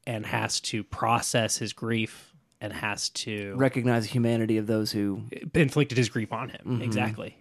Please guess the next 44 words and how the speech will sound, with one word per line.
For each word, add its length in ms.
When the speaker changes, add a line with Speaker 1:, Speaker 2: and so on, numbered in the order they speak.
Speaker 1:
Has 220
to 260
see 220
their 140
humanity 460
and 120
say, 160
"All 100
right, 80
well, 320
I 80
guess 260
I'm 180
gonna 160
cook 240
you 80
dinner, 300
uh, 680
like 180
I 80
did, 260
you 80
know, 160
ten, 280
fifteen 340
years 220
ago 280
and, 240
and 160
remind 460
you 180
of 220
the 80
connection 400
that 140
we 80
had 260
once 380
and 100
could 120
have 200
again." 400
Yeah, 280
it's, 220